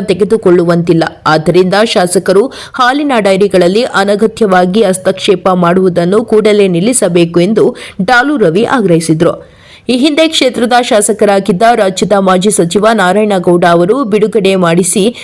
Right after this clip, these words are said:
ತಂದಿರುವ ಅನುದಾನಗಳ ಕಾಮಗಾರಿಗಳು ಹಾಗೂ ಅಭಿವೃದ್ಧಿ ಕೆಲಸಗಳಿಗೆ ಭೂಮಿ ಪೂಜೆ ಮಾಡುತ್ತಿರುವ ಶಾಸಕರು ಸೌಜನ್ಯಕ್ಕಾದ್ರೂ ಮಾಜಿ ಸಚಿವರನ್ನು ಭೂಮಿ ಪೂಜೆಗೆ ಕರೆಯದೆ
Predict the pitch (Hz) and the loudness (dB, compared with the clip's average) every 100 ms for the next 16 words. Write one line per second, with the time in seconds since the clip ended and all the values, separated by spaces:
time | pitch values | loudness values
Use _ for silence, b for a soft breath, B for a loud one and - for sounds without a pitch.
0 | B B _ _ - 277 294 311 254 240 | B B _ _ -6 -2 0 0 2 2
1 | - 208 214 208 226 220 202 202 208 208 | 2 0 0 2 0 0 0 2 2 2
2 | 196 180 185 190 180 185 185 240 220 175 | 0 0 2 2 2 2 2 2 0 0
3 | 202 165 202 214 180 175 190 190 180 180 | 0 0 0 0 0 0 -2 -2 0 0
4 | 170 226 233 226 226 254 220 180 202 180 | 0 0 0 0 0 0 -2 0 0 0
5 | 180 165 180 170 180 175 175 170 214 254 | 0 0 0 0 0 0 0 0 0 2
6 | 180 240 B B - 262 262 269 285 247 | 2 0 B B -4 -2 0 0 0 0
7 | 208 208 185 214 240 220 185 214 202 180 | 0 0 0 0 0 0 0 0 0 -2
8 | 175 208 190 175 233 196 214 214 202 202 | -2 -2 0 0 0 0 0 0 -2 0
9 | 180 175 208 196 175 220 254 180 | 0 0 0 0 -2 0 0 0